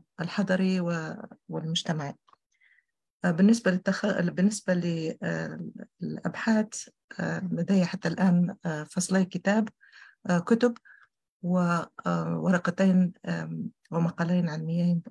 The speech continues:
آه، من، آه، مجلتين محكمتين، بالإضافة إلى، آه، أطروحة الدكتوراه. آه، الدراسة أو ما-، مساحة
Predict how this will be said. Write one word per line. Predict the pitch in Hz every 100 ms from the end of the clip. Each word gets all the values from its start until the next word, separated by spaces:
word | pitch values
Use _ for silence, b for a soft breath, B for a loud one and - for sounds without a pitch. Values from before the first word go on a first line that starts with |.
| -
آه، | 160 160
من، | 156 156 151
آه، | 147 - - - _ _ _ _ _ _ -
مجلتين | 175 165 175 165 185 175
محكمتين، | 160 156 - 156 - - - _ _ _ _ _ 175
بالإضافة | 165 - 175 180 180
إلى، | 170 - 160 156 - -
آه، | 160 156 151 -
أطروحة | 180 180 175 -
الدكتوراه. | 139 156 - 185 - _ B B B B B _ -
آه، | 180 180 170 - -
الدراسة | - 160 214 285 302 233
أو | -
ما-، | 196 202
مساحة | 185 196 220 220